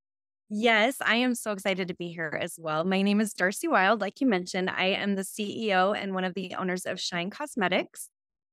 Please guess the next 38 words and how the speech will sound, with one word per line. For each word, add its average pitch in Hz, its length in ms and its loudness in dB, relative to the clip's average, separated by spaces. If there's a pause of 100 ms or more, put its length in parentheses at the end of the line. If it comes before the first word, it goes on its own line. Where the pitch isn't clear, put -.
(100)
We 214 220 0
are 196 380 2
a 185 320 -2
makeup 190 520 -2
company 196 680 -2
focused 196 520 -4
on 190 140 -2
helping 175 340 -6
women 165 300 -4
feel 156 180 -10
beautiful. 190 560 -4 (840)
Um, 175 300 -2
I'm 185 200 0
also 185 420 -2
a - 140 -2
mom 170 600 2
of 185 280 2 (120)
three, 175 600 0
and 170 280 -2
I 175 40 -4
have 156 240 -10
three 180 260 -8
grandchildren. 185 1120 0
And 185 320 0
so 175 480 0 (680)
two 240 160 4
of 226 120 4
those 226 260 4
are 220 180 0
daughters, 233 540 2
and 220 200 -2
I 196 400 -2
am 202 260 0
very 247 560 4
passionate 226 680 -2
about 190 360 0
helping 185 460 -6
women 180 520 0